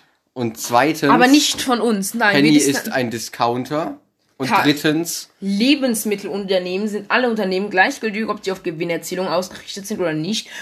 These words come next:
Speaker 2: und ob sie öffentlich oder privat sind, die eine mit der Produktion, der Verarbeitung und dem Vertrieb von Lebensmitteln zusammenhängende Tätigkeit ausführen. Das müsst ihr nicht verstanden haben, es geht nur darum, schlau zu klingen. So, dann, äh, wünscht euch Person eins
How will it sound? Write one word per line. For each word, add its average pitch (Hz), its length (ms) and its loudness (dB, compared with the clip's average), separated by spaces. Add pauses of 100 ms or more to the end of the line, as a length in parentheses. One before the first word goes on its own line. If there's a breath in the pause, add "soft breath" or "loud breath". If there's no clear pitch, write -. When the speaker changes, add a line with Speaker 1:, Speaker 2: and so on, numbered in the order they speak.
(140)
Speaker 2:
und - 180 -2
ob 196 100 0
sie 160 140 -2
öffentlich 175 340 -2
oder 190 120 -2
privat 160 540 -8
sind, 220 180 -4 (220 loud breath)
die - 100 -12
eine 185 240 2
mit 170 100 -4
der 165 100 0
Produktion, 156 580 -6
der 202 100 -2
Verarbeitung 214 640 0
und 269 120 -2
dem 269 140 0
Vertrieb 190 380 -6
von 180 160 -6
Lebensmitteln 165 520 -8
zusammenhängende 214 680 0
Tätigkeit 156 560 -4
ausführen. 190 600 -2 (220 loud breath)
Das 262 120 -4
müsst 220 240 2
ihr 185 60 -2
nicht 175 140 -6
verstanden 202 380 -2
haben, 185 140 0
es 170 160 -4
geht - 160 -8
nur 214 140 4
darum, 180 260 4
schlau 160 260 -4
zu 190 160 -12
klingen. 185 360 -4 (1300 soft breath)
So, 269 320 4
dann, 269 420 2
äh, 220 280 0
wünscht 226 300 -4
euch - 320 -2
Person 220 300 -4
eins 185 540 -4